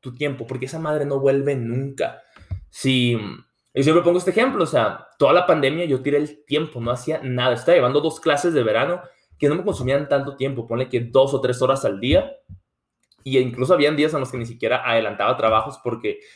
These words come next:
no era tanta la carga. Y yo, "Ay, quiero escribir un libro, quiero escribir un libro". Y por haber tirado ese tiempo a la basura, pues el libro todavía está en proceso. Y lo pude haber terminado en la pandemia. O sea, es un er-, es un error que yo también cometí.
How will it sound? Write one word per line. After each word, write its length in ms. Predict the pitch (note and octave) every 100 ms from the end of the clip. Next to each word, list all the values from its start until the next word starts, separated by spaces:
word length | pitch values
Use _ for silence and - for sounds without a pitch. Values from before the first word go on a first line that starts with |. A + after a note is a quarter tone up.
| _
no 140 | C#3+
era 220 | D3 C#3+ -
tanta 280 | C#3+ C#3
la 160 | D#3 A#2+
carga. 300 | A#2 C3 F3 -
Y 80 |
yo, 180 | C#3 C3
"Ay, 160 | - A#3+
quiero 160 | A3 A#3+
escribir 300 | - C#3 E3
un 80 |
libro, 240 | F3+ C#3+ B2
quiero 160 | F3
escribir 260 | A3+ C3+ B2
un 80 | D#3
libro". 300 | B2 B2 - _ _ _ _ _ _ _ _ _ _ _
Y 80 | D3
por 160 | D3
haber 160 | B2+ C3
tirado 200 | E3+ D#3+
ese 120 | D#3+
tiempo 240 | D#3+ C#3+
a 20 | D#3
la 60 |
basura, 580 | B2 B2 E3+ F3+ F#3 _ _
pues 220 | B2+ A#2
el 60 | A#2
libro 220 | A#2 A#2+
todavía 200 | A#2+ A2+
está 140 | -
en 60 | A2
proceso. 420 | - - - - _ _ _ _ _ _ _ _ _
Y 180 | G#3 -
lo 180 | G3+ E3
pude 220 | E3+ F#3
haber 180 | D3 D3
terminado 300 | D#3+ C#3+ B2+
en 60 | B2+
la 100 | G#2+
pandemia. 220 | A2 A2
O 20 |
sea, 100 | A#2
es 80 | D3
un 140 | G#3
er-, 140 | C4+ C4+
es 160 | G3 A3+
un 100 | B3
error 420 | E3 C#3 A3+ - - _ _ _ _ _ - - _ _ -
que 100 | D#3
yo 100 | C#3+
también 220 | C#3 B2+
cometí. 400 | C3 A2 G2